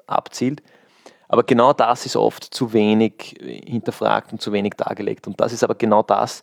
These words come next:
wo man anfangen sollte. Das ist auch im, im Storytelling, äh, die, der Opener, wo ist dieser Konflikt, wo ist dieses Problem, ähm, d-,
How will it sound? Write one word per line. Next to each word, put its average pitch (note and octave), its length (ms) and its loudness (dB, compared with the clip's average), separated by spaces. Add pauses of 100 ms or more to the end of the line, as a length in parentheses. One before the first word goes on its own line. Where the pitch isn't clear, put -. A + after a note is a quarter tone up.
(360)
wo - 80 0
man G#2+ 140 4
anfangen G#2 400 -2
sollte. - 320 -12
Das - 140 -16
ist - 40 -12
auch G2+ 100 -2
im, G#2+ 140 -4
im G#2+ 160 -6
Storytelling, A#2+ 840 2 (580)
äh, G#2 180 4 (100)
die, G#2+ 100 0 (220)
der G#2+ 140 2
Opener, A2 400 0
wo A2 40 2
ist A2+ 120 -4
dieser - 100 -4
Konflikt, - 540 -6
wo A2+ 60 -4
ist - 100 -8
dieses G#2 180 -8
Problem, A2 640 2 (500)
ähm, G#2 260 2
d-, - 120 -14